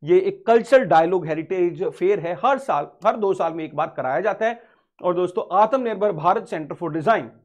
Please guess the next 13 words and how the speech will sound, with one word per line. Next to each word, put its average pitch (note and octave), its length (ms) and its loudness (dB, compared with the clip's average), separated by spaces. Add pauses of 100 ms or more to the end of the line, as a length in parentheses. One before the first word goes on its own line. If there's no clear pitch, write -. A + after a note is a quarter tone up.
(1040)
एक F3+ 240 4
इस F#3 140 -8
तरह F#3 160 2
का F#3 160 0
दोस्तों E3 300 -4
जो D#3 320 0
इस, D#3 200 -8
इस D#3+ 180 -4
बार D3+ 200 4
एक D#3 200 -6
तंबू F#3+ 340 -2
जो E3 100 -2
है D#3+ 300 -2